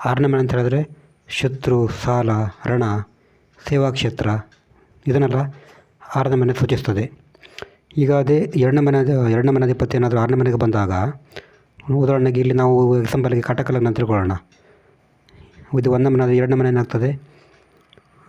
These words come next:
ಸಿಂಹ ರಾಶಿ ಆಗುತ್ತೆ, ರವಿ ಆಗುತ್ತೆ. ಇಲ್ಲಿ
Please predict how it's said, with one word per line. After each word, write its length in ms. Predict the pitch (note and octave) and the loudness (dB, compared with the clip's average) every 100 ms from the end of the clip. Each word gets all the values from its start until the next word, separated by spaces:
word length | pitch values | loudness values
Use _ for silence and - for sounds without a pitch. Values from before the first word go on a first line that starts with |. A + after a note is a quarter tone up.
| E3+ | -8
ಸಿಂಹ 340 | C#3+ C#3+ C3 A#2+ | -2 0 2 0
ರಾಶಿ 220 | A2+ A#2+ | -2 -2
ಆಗುತ್ತೆ, 240 | G#2 G2+ - | -2 -4 -6
ರವಿ 200 | A#2 B2+ | -2 0
ಆಗುತ್ತೆ. 360 | B2+ F#2+ - - _ - - - | 0 -2 -6 -14 _ -20 -18 -6
ಇಲ್ಲಿ 280 | B2+ C3 | 0 0